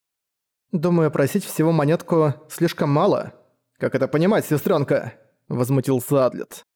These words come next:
Шетра только улыбнулась. "О, у тебя уже этот возраст?" "Какой?" "Мятежный", сказала она и отправилась к кровати из соломы.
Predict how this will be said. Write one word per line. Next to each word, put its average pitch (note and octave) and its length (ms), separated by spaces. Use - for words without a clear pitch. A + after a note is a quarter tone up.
Шетра A3 340
только D3+ 260
улыбнулась. C3 800
"О, C#3+ 280
у D#3 100
тебя D3 320
уже C#3+ 200
этот D3 180
возраст?" E3+ 560
"Какой?" C#3+ 520
"Мятежный", C#3+ 720
сказала D#3+ 520
она F#3+ 180
и E3 40
отправилась D3+ 560
к - 40
кровати C3+ 360
из B2+ 100
соломы. B2 640